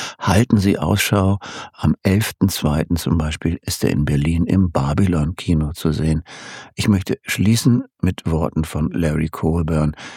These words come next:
der die Erzählung von seinem Vater als Reise in die Vergangenheit ansieht. Eine Reise, die ihm klar machte, wie wichtig es ist, für den Frieden zu kämpfen. Mein Vater sagte immer, ich werde immer wissen,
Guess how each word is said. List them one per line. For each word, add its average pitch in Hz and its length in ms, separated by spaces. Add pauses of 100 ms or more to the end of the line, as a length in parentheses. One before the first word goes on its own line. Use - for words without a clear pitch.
(200)
der 92 140
die 95 120
Erzählung 90 500
von 90 180
seinem 80 240
Vater 87 400
als 85 220 (300)
Reise 101 680
in 87 240
die 82 140
Vergangenheit 78 880
ansieht. 80 380 (320)
Eine 85 260
Reise, 101 380
die 82 140
ihm 82 160
klar 92 400
machte, 104 520
wie 87 480
wichtig - 580
es - 280
ist, - 380 (360)
für 101 480
den 92 300
Frieden 80 540
zu - 200
kämpfen. 73 540 (540)
Mein 85 180
Vater 92 340
sagte 82 380
immer, 90 340 (240)
ich - 120
werde 80 340
immer 104 440
wissen, 85 540